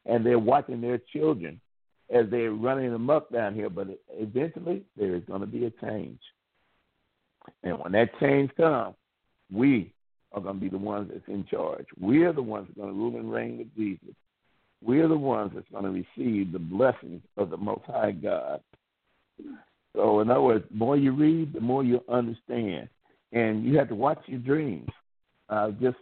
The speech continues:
started, uh, into, uh, interpreting dreams. I've,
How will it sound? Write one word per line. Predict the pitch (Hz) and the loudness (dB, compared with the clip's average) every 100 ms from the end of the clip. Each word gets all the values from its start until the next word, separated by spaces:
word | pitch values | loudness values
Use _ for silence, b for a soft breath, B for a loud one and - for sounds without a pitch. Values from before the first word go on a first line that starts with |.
| _ | _
started, | - 143 117 - _ - | 0 2 2 -2 _ -10
uh, | 107 101 90 - | -6 -4 -4 -4
into, | 120 113 113 98 92 _ _ _ _ _ _ _ _ _ - | -4 -4 -2 -2 -4 _ _ _ _ _ _ _ _ _ 0
uh, | 104 101 104 | 4 4 4
interpreting | 113 101 151 135 113 101 98 | 0 0 0 0 -2 -4 -4
dreams. | 110 123 90 78 | 0 0 -2 -6
I've, | 95 | -10